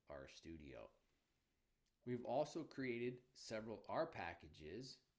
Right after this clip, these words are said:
in order to both help augment data abstraction, and in years past at R Medicine, we've talked about eLab and genetics, and we've built now packages to help augment data analysis in Body Mapper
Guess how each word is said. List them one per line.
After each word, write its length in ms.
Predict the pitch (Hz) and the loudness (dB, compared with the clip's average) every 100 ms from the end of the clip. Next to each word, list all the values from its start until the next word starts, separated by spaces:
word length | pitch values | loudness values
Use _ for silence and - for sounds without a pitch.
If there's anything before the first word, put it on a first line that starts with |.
| - | -10
in 80 | 98 | -6
order 240 | 98 95 | -4 -4
to 240 | 90 98 82 | -4 -6 -4
both 320 | 92 92 - | -2 -4 -4
help 260 | 95 95 - - | -4 -4 -6 -4
augment 500 | 80 90 95 101 - | -2 -2 -6 -8 -8
data 220 | 85 82 69 | -6 -6 -6
abstraction, 720 | - - 85 95 - 160 170 - _ _ _ - | -10 -6 -2 -2 -2 -6 -6 -10 _ _ _ -10
and 80 | 87 | -6
in 160 | 85 | -4
years 240 | 78 80 - - | -4 -4 -8 -6
past 480 | 82 101 135 135 - - _ _ | -2 0 -2 -4 -8 -16 _ _
at 80 | - | -4
R 160 | 104 107 | 0 0
Medicine, 420 | 107 110 107 110 | 0 -4 -4 -6
we've 160 | 87 80 | -8 -8
talked 240 | 85 82 | -8 -8
about 320 | 76 69 69 92 | -6 -8 -8 -10
eLab 560 | 98 98 95 95 98 - - | -8 -6 -4 -6 -8 -10 -14
and 160 | 76 69 | -14 -12
genetics, 560 | 76 92 95 92 - - - - _ - | -6 -4 -2 -4 -6 -10 -14 -20 _ -10
and 160 | 87 | -6
we've 220 | 85 82 85 87 | -6 -6 -6 -2
built 240 | 92 87 92 | -2 -2 -4
now 420 | 120 101 95 92 - _ _ _ _ | -2 -2 -4 -8 -16 _ _ _ _
packages 560 | - 82 87 80 82 80 - | -2 0 -2 -6 -6 -8 -10
to 60 | 78 | -4
help 220 | 82 - - | -4 -6 -8
augment 460 | 78 76 71 71 - - | -6 -6 -6 -10 -12 -10
data 300 | 65 65 - 65 | -10 -8 -12 -12
analysis 640 | 64 64 60 - 50 50 - | -10 -10 -12 -12 -14 -14 -16
in 80 | - | -10
Body 300 | 80 76 76 71 | -6 -6 -6 -8
Mapper 460 | 62 - 62 57 | -8 -10 -12 -12